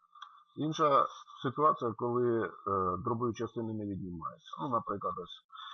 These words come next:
у нас є, е, різниця мішаних чисел. При цьому, е, три шостих у зменшуваного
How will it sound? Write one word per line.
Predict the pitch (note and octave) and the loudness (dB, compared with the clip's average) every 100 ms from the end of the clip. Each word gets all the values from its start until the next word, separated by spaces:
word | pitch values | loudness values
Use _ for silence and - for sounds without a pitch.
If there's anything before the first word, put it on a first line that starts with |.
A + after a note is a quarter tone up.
| - - - - _ | -14 -14 -16 -20 _
у | F#2 | 2
нас | G2+ - | 4 4
є, | G2 F#2+ | 0 0
е, | F2+ - - - - - - - - _ _ _ _ _ _ _ _ _ _ _ F2 E2+ D2 C#2 C2+ A#1+ _ | -2 -10 -14 -12 -12 -14 -16 -16 -18 _ _ _ _ _ _ _ _ _ _ _ -6 -4 -4 -6 -8 -16 _
різниця | - G#2+ G2+ A2 F#2 | -6 -4 -2 -4 -6
мішаних | F#2+ A#2 G2 A2+ | -8 -8 -8 -10
чисел. | - A3 G#3 C#4 - - - - - _ _ _ | -10 -10 -4 -6 -6 -14 -20 -20 -20 _ _ _
При | - A2 | -4 -4
цьому, | B2+ A2+ G#2 F2+ - _ _ _ _ _ - | -2 -2 -2 -4 -8 _ _ _ _ _ 0
е, | E2+ F2 D#2+ D#2 D2+ D#2 - - - _ _ _ _ _ _ _ _ _ _ | 0 2 -2 -6 -6 -8 -12 -18 -20 _ _ _ _ _ _ _ _ _ _
три | A2+ G2+ | -2 -2
шостих | - G#2 - - E2 - - _ _ _ - | -2 -4 -6 -8 -10 -10 -18 _ _ _ -8
у | F2 E2+ - - _ _ _ _ - | -6 -6 -8 -16 _ _ _ _ -6
зменшуваного | G2 F#2+ F2+ - D#2 E2 D#2+ E2 - | -4 -4 -6 -8 -8 -8 -10 -10 -12